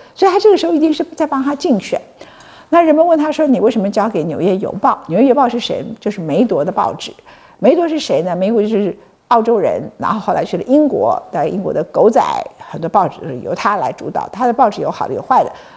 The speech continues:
而在美国呢，Fox Channel 就是他的啊，福斯新闻网、New York Post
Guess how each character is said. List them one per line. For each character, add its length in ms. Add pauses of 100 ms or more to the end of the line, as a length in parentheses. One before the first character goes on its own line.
而 80
在 120
美 160
国 200
呢， 180 (1120)
Fox 280
Channel 400 (100)
就 100
是 100
他 240
的 200
啊， 160
福 180
斯 160
新 160
闻 180
网、 320 (360)
New 120
York 60
Post 300